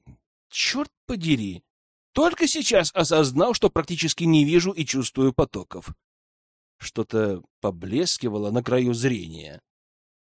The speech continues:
Покалывало кончики пальцев, но привычного хитросплетения природных сил не было.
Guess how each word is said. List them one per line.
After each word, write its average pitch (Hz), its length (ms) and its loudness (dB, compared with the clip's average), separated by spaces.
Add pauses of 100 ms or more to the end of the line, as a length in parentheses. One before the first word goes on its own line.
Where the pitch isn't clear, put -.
(180)
Покалывало 139 520 2
кончики 127 460 -2
пальцев, 160 680 0 (280)
но 185 260 2 (140)
привычного 180 880 2
хитросплетения 143 1000 -2
природных 127 640 -2
сил 160 400 0
не 123 300 0
было. 73 360 -18